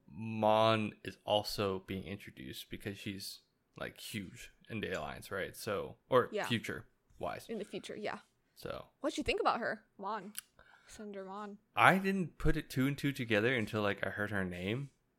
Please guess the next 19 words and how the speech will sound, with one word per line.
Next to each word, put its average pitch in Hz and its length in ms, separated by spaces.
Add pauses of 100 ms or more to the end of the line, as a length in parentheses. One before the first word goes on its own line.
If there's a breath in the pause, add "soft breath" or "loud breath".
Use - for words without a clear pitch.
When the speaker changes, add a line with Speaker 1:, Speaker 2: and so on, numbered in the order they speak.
(180)
Speaker 1:
And 113 140
even 135 280
then, 107 180
it 107 80
took 110 160
me 123 100
a 127 40
bit. 135 140
I 127 40
was 120 100
like, - 80 (140)
"Wait, - 440
is - 120
he?" 123 220 (240 loud breath)
Because 190 240
the 143 60
haircut's 147 360
<laughs> - 0
different. - 340